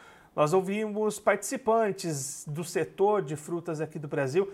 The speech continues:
que estiveram na última semana em Berlim, na Alemanha, acompanhando a Frutilogística dois mil e vinte e cinco, principal evento da fruticultura mundial,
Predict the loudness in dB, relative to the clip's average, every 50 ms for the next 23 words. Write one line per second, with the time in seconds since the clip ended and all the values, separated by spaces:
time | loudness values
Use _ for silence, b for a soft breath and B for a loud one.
0 | B B -6 -4 -4 -2 -4 -4 0 4 8 8 8 8 6 4 0 0 0 -2
1 | -2 -4 -6 -6 -4 -4 -4 -2 0 0 0 0 0 -2 -2 -4 0 2 4 4
2 | 4 2 -2 -4 -4 -4 -4 -4 -4 -2 -2 -2 -2 -2 0 0 0 0 0 -2
3 | -4 B B B -6 -4 -4 -4 -4 -2 0 0 2 2 0 0 2 2 2 2
4 | 0 -2 -6 -6 -4 -2 2 4 4 4 2 0 -8 -10 -12 -10 -4 -4 -2 0
5 | 0 -2 -2 -2 -4 -6 -6 -8 -8 -8 -8 -8 -8 -8 -8 -10 -12 -14 -14 -12
6 | -12 -8 -4 -2 0 2 2 0 0 0 0 0 0 -2 B B B B B B
7 | 2 4 4 4 2 -4 -8 -8 -10 -10 -10 -10 -8 -8 -6 -4 -4 -4 -4 -4
8 | -2 4 8 8 8 8